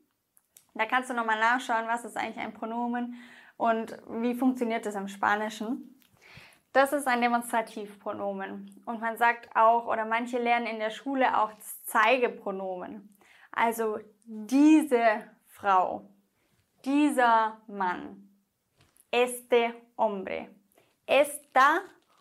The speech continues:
mujer, diese Frau. Das ist das erste Esta.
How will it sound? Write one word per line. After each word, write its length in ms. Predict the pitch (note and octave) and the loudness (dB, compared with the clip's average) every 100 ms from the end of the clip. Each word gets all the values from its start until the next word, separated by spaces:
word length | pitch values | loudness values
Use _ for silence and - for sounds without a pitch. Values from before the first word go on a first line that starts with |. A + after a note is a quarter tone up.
| _ - | _ -10
mujer, 600 | A3+ A3+ - F#3 - - _ _ _ _ _ _ - | -8 -8 -6 -4 -6 -10 _ _ _ _ _ _ 0
diese 540 | E4 D#4+ D#4+ D4+ D#4 D4+ | 2 2 4 4 2 -8
Frau. 600 | - - G#3+ F3 - - _ _ _ _ _ _ _ _ - | -20 -6 2 2 2 -8 _ _ _ _ _ _ _ _ 4
Das 280 | D4 D4+ | 4 4
ist 340 | - D4+ - - | -4 -6 -6 -2
das 220 | B3+ B3 | -2 -2
erste 680 | - A3 A3+ - A3+ - - | 0 2 2 -4 -8 -8 -4
Esta. 540 | G#3 G3+ - - - | -6 -6 -6 -4 -4